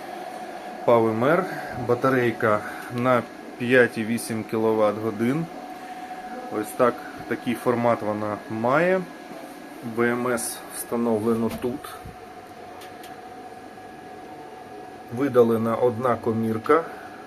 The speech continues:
Зроблено по системі сім С на двадцять чотири вольти. Підведені кабелі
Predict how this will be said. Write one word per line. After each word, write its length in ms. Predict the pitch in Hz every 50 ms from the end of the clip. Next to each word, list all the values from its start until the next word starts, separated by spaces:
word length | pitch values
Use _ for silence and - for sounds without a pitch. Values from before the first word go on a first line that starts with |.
| - - - - - - - - - - - - - - - - - - - - - - - 107
Зроблено 520 | 104 117 123 131 120 117 117 117 117 113
по 160 | 110 - 123
системі 540 | 117 - 120 110 - - 127 120 113 110 110
сім 560 | 104 - - - - - - 123 120 113 107 110 - -
С 440 | 123 123 147 160 - - - - - - - - - -
на 100 | 113 113
двадцять 420 | 107 107 120 127 117 117 - 113
чотири 400 | - - 117 - - 113 110 110
вольти. 600 | 110 101 98 101 101 101 95 95 - - 147 185 185 - - - - - - - - - - - - - - - - - - - - - - - - - - - - - - - - - - - - - - - - - - - - - - - - - - - - - - - - - - - - - - - - - - - - - - - - - - - -
Підведені 680 | - 113 107 107 117 123 113 101 110 107 104 104 104 104 -
кабелі 540 | 107 101 101 98 98 110 123 147 185 202